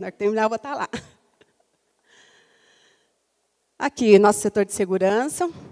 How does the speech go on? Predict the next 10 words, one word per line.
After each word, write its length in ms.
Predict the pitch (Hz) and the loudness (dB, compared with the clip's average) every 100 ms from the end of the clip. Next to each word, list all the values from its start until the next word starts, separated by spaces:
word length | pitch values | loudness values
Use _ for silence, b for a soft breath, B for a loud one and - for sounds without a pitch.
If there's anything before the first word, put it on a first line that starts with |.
| - | -6
Como 140 | 262 262 | -2 0
eu 40 | |
disse, 120 | 247 | 0
é 20 | |
bem, 240 | 220 269 339 | 0 2 2
é 100 | 262 | 2
bem 240 | 214 339 427 | 4 2 4
intuitiva, 720 | 349 311 - - 254 277 277 | 4 4 2 -2 -2 -4 -6
super 560 | - - 330 381 415 - | -6 2 6 6 4 -2
fácil 580 | - 233 208 254 - | -4 -4 -2 -4 -6